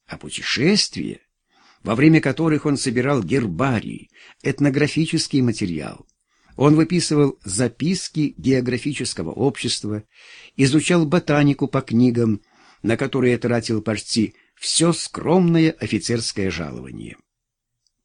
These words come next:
В тысяча восемьсот пятьдесят третьем году молодой казачий офицер отправляется из Семипалатинска в Копал.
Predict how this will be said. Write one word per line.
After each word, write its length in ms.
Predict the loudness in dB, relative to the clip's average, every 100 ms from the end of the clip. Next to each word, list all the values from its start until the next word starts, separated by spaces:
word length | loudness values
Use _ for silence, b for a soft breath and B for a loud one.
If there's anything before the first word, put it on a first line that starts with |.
| _ _ _ _ _ _ _
В 140 | -14
тысяча 500 | -4 0 0 0 0
восемьсот 520 | 0 0 -2 0 -4 -2
пятьдесят 380 | -4 -2 -2
третьем 400 | 0 -2 -2 -6
году 460 | -6 -4 0 0 -2 b b b b b
молодой 540 | 0 2 2 4 2
казачий 640 | 2 0 0 -2 -2 -2 -2
офицер 520 | -2 -4 0 0 0 _ _ _ _ _ _ _
отправляется 840 | -6 -4 0 2 4 2 2 -2 -2
из 340 | -2 -2 -2 0
Семипалатинска 1160 | 0 0 -2 -2 -2 0 0 -2 -4 -4 -4 -8 _ _ _
в 140 | -12
Копал. 600 | -4 -4 -2 -8 -8 -14